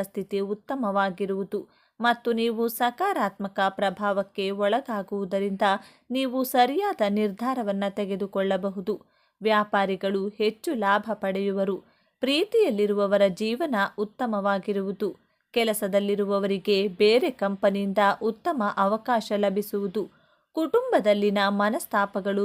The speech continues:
ದೂರವಾಗುವುದು. ಗಂಡನ ಮನೆಯವರೊಂದಿಗೆ ಉತ್ತಮ ಸಂಬಂಧ ಹೊಂದುವಿರಿ. ಪರಿಹಾರ: ಹಣಕ್ಕೆ ಸಂಬಂಧಿಸಿದ ಸಮಸ್ಯೆಗಳನ್ನು ನಿವಾರಿಸಲು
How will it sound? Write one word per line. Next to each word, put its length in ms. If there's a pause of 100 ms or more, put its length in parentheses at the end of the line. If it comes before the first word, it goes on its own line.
ದೂರವಾಗುವುದು. 920 (400)
ಗಂಡನ 480
ಮನೆಯವರೊಂದಿಗೆ 920 (140)
ಉತ್ತಮ 420
ಸಂಬಂಧ 520
ಹೊಂದುವಿರಿ. 640 (680)
ಪರಿಹಾರ: 480 (440)
ಹಣಕ್ಕೆ 460
ಸಂಬಂಧಿಸಿದ 720
ಸಮಸ್ಯೆಗಳನ್ನು 800
ನಿವಾರಿಸಲು 720